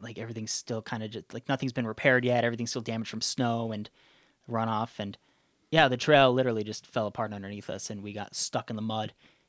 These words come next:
and I was out there for hours with a shovel trying to dig us out, and then eventually, like, somebody came along and we got, we got pulled out, but that was an adventure, f-, especially for our first, like,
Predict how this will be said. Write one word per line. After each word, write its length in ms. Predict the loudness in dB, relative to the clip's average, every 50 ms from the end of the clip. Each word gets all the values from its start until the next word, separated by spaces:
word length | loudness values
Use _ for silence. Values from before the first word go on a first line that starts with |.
| _ _
and 280 | -10 -8 -6 -6 -4 -6
I 60 | -6
was 120 | -4 -4 -4
out 180 | -4 -4 -4
there 140 | -6 -8 -8
for 180 | -8 -10 -10 -8
hours 460 | -8 -6 -6 -8 -8 -8 -10 -10 -10
with 100 | -10 -10
a 40 | -8
shovel 420 | -6 -6 -6 -6 -6 -8 -10 -12 -14 _ _ _ _ _ _ _ _
trying 200 | -12 -10 -10 -8
to 80 | -10 -10
dig 200 | -8 -8 -8 -6
us 120 | -6 -6
out, 160 | -6 -6 -6
and 80 | -6 -6
then 120 | -8 -8 -10 -12 -8
eventually, 340 | -6 -4 -4 -4 -4 -6 -6
like, 220 | -6 -8 -10 -12 _ _ _ _
somebody 240 | -10 -8 -8 -8 -8
came 180 | -10 -12 -12 -12
along 220 | -12 -12 -12 -14
and 80 | -14 -12
we 80 | -12
got, 200 | -10 -12 -12 -12
we 100 | -14 -16
got 120 | -16 -16 -16
pulled 160 | -16 -14 -14
out, 180 | -14 -14 -16 -14 -10
but 180 | -10 -10 -10 -12 _ _ _ _ _ _ _ _ _ _ _ -2
that 180 | 2 4 4 6
was 100 | 6 4
an 80 | 2
adventure, 440 | 2 2 2 2 2 2 0 -4 -6
f-, 220 | -4 0 4 4 4
especially 320 | 4 6 4 4 4 2
for 140 | 2 2 2
our 80 | 2 2
first, 260 | 0 -4 -6 -6 -6
like, 120 | -8 -8